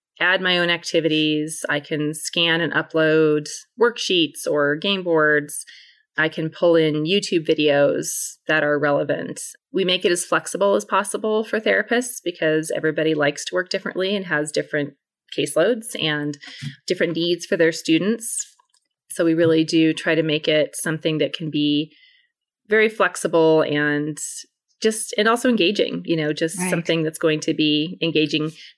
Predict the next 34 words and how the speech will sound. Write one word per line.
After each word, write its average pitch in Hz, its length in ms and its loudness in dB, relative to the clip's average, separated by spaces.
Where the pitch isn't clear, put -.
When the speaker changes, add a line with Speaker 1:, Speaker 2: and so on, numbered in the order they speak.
Speaker 1:
you 180 100 -4
know, 156 120 0
fun 240 240 2
for 220 80 0
the 202 80 2
therapist, 214 500 2
but 165 100 0
of 165 100 -4
course 160 220 0
fun 151 220 -2
for - 100 -6
the - 80 -6
kids - 300 -2
too. - 200 -2
Speaker 2:
Right. 170 300 -2
Speaker 1:
And 214 120 2
it 208 60 4
really 165 280 4
is. - 220 0
We 165 100 6
have 151 260 0
such 160 220 -2
a 165 40 -2
great 147 280 0
team 156 280 0
that 156 140 -4
creates 143 680 -2
animations 226 680 4
and 175 80 0
rewards 202 580 4
and 170 120 4
all 185 140 2
kinds 185 260 -2
of 160 180 0